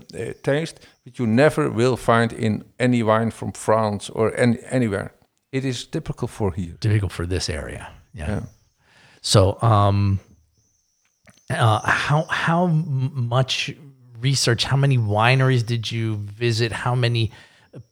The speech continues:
Speaker 2: places, how many people did you talk to? It must have been in,
Speaker 1: Thousands.
Speaker 2: thousands, thousands over ten years
Speaker 1: Yes.
Speaker 2: to, to put this book together. So, so much, uh, information in, into, into one book.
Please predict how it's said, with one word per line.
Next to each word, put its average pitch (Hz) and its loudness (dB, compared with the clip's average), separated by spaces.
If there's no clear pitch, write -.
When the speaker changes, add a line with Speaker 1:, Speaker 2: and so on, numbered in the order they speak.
Speaker 2:
places, 135 2
how 131 2
many 135 2
people 127 0
did 117 0
you 117 0
talk 117 -2
to? 120 0
It 110 0
must 113 -2
have 110 -2
been 104 2
in, 120 -10
Speaker 1:
Thousands. 117 4
Speaker 2:
thousands, 143 4
thousands 107 0
over 110 0
ten 107 0
years 85 -6
Speaker 1:
Yes. 90 -8
Speaker 2:
to, 101 -2
to 104 -6
put 98 -4
this 92 -4
book - -8
together. 92 -4
So, - -6
so 127 0
much, 113 0
uh, - -18
information 107 -2
in, 92 -8
into, 98 -4
into 98 -4
one 92 -2
book. 87 -4